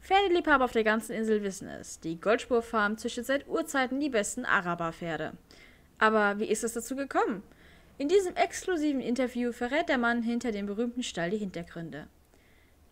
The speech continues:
„Alles begann, als ich noch ein kleiner Junge war“, erzählte Jakob mit wehmütigem Blick. „Mein Vater hat mir damals mein erstes Pferd geschenkt. Und ich ahnte nicht, wie sehr das mein Leben verändern würde.“ Klatschspalte,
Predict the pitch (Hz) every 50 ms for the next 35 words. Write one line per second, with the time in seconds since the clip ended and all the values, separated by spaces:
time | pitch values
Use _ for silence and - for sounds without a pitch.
0 | _ - 180 208 214 214 - - 226 233 226 220 226 233 - - 240 233 247 226
1 | 247 233 247 240 - 247 240 254 269 302 302 277 220 190 170 165 - - - 175
2 | 175 - 190 180 175 185 185 175 160 175 - 190 180 - 190 185 190 190 190 185
3 | 175 175 196 196 202 214 208 - 175 156 - - - - _ - - - _ -
4 | 233 262 - - 311 320 311 302 294 269 240 220 220 214 208 214 214 214 170 123
5 | 180 190 - - 202 - - 214 196 185 - 170 - - 175 156 - - - -
6 | _ _ - - - - - - - - - - 240 277 285 285 277 - - 226
7 | 233 233 220 226 214 202 190 196 - - - 226 226 208 202 202 196 180 185 175
8 | - 220 220 214 196 175 156 165 - - - - 170 165 160 160 143 - 156 -
9 | - - - - _ _ - - - - - - - - - - - - - -
10 | - - - - - 240 277 269 - - - - - 214 185 175 175 170 170 -
11 | 185 165 151 - -